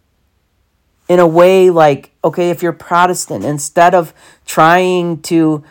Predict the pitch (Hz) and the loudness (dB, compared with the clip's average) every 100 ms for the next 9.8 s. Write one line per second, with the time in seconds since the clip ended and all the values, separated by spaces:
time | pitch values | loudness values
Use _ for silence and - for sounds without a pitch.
0 | _ _ - 165 175 165 156 - 165 180 | _ _ 2 4 4 0 -4 0 0 0
1 | 175 143 170 160 156 170 156 143 - _ | -4 -4 -2 -2 0 2 2 -2 -10 _
2 | - 170 190 208 196 - - 180 185 175 | -2 0 2 2 0 -2 0 2 2 0
3 | 165 165 - _ _ _ _ - 165 160 | 0 -4 -16 _ _ _ _ -6 -4 -2
4 | 156 - _ - 170 151 147 127 - _ | -4 -8 _ -10 -2 0 -2 -4 -12 _
5 | _ _ _ _ _ _ _ _ - 170 | _ _ _ _ _ _ _ _ -2 2
6 | 190 190 - 185 156 170 180 160 160 160 | 2 0 -2 -4 0 0 0 -2 -4 -4
7 | - 175 156 143 135 160 156 - 185 185 | 2 2 2 -2 -8 -6 -6 -8 -4 -2
8 | 190 175 180 165 - 175 175 170 160 - | -2 -2 -4 -4 -2 2 2 2 -4 -14
9 | 143 - 170 180 170 156 139 - | -10 -2 0 2 2 2 2 -2